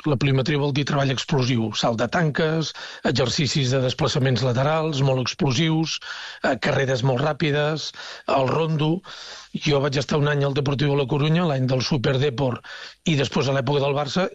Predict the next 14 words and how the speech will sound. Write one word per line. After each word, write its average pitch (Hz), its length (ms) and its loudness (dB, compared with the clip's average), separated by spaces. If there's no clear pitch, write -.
i 131 160 2
com 131 220 2
a 123 40 2
protocol 131 460 0
ho 139 60 0
teníem 143 340 2
clar. 135 300 0
Quan 131 160 4
hi 131 60 2
havia 151 100 2
una 147 160 0
pubalgia, 156 540 2
el 139 100 2
rondo, 160 360 2